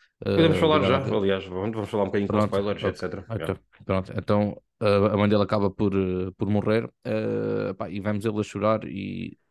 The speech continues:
Speaker 2: to-, toda essa cena envolvente é que ela a falar com o filho, pensa que está a falar com o Apollo Creed, neste caso
Speaker 1: Uhum,
Speaker 2: o pai do
Speaker 1: com o pai, yeah.
Speaker 2: o pai, exatamente. Hum, eu gostei mesmo muito dessa cena porque vi que ele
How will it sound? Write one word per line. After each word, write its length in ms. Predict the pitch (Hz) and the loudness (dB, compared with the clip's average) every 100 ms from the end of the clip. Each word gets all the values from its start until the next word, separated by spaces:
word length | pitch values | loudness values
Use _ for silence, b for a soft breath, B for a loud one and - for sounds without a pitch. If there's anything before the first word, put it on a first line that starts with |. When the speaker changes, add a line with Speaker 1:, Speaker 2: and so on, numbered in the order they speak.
| _ | _
Speaker 2:
to-, 100 | 123 117 - | -2 -2 0
toda 220 | 170 190 | 2 4
essa 180 | 170 - | 4 2
cena 420 | 143 160 156 151 127 | 2 2 2 -2 -4
envolvente 480 | 113 117 113 123 113 | 0 2 2 0 -2
é 40 | |
que 140 | 104 113 | -2 -2
ela 260 | 113 110 - - | 0 -2 -6 -10
a 100 | 123 | -6
falar 260 | - 117 | 0 0
com 100 | 113 | 2
o 20 | 120 | -2
filho, 220 | 127 120 _ _ b b b | -2 -6 _ _ b b b
pensa 200 | 135 131 | -2 -2
que 40 | 120 | -4
está 120 | 117 | -4
a 20 | |
falar 300 | - 113 104 | 0 0 0
com 380 | - 101 95 90 | -2 -2 -2 -6
o 60 | - _ | -12 _
Apollo 320 | - - 110 98 | -6 2 0 2
Creed, 260 | 107 110 | 0 0
neste 180 | 101 92 | -4 -6
caso 200 | 95 90 | -4 -4
Speaker 1:
Uhum, 20 | |
Speaker 2:
o 20 | 101 | -2
pai 120 | 101 | -2
do 120 | 87 | -2
Speaker 1:
com 40 | 87 | -4
o 60 | |
pai, 160 | 87 98 B B B | -4 -8 B B B
yeah. 160 | B _ _ | B _ _
Speaker 2:
o 100 | 101 | -10
pai, 200 | 92 98 107 | -2 -2 0
exatamente. 560 | 95 87 - 117 123 - | -2 -2 0 0 -2 0
Hum, 840 | 123 127 123 120 123 117 117 117 107 | 4 6 4 2 0 0 -2 -4 -2
eu 100 | 135 | -2
gostei 220 | 123 139 | 0 0
mesmo 360 | 131 131 117 123 | 2 2 2 0
muito 140 | 127 | -2
dessa 220 | 123 113 | -2 -4
cena 220 | 107 120 120 | -4 -4 -4
porque 280 | 117 - 104 | -6 -8 -8
vi 340 | 113 117 104 | -6 -6 -6
que 420 | 117 113 110 107 90 | -2 0 2 0 0
ele 300 | 113 113 | -2 -2